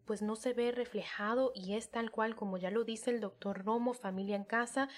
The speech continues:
una epidemia de violencia.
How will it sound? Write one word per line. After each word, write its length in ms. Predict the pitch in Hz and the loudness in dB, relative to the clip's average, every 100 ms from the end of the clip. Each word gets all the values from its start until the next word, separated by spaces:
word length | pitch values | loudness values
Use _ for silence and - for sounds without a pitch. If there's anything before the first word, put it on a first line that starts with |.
| - - - | -16 -18 -4
una 260 | 226 226 254 | 0 2 2
epidemia 840 | 254 196 185 208 214 233 254 277 269 - - _ | 0 -6 -4 0 0 0 0 -2 -8 -20 -20 _
de 220 | - 202 190 | -8 -2 -2
violencia. 840 | 180 170 170 165 165 - - | 0 -2 -2 -4 -6 -10 -12